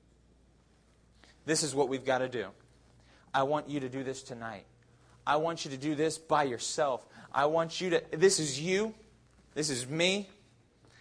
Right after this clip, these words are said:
and this is what, this is what has to happen. If,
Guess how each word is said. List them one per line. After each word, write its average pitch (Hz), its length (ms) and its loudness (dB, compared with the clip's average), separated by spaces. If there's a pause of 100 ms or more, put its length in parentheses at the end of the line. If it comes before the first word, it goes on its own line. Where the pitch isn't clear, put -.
(180)
and 131 140 -6
this 160 140 -4
is 139 120 -8
what, 147 320 -6
this 160 180 -4
is 135 100 -8
what 143 160 0
has 139 220 -4
to 143 100 -8
happen. 120 360 -8 (760)
If, 156 120 2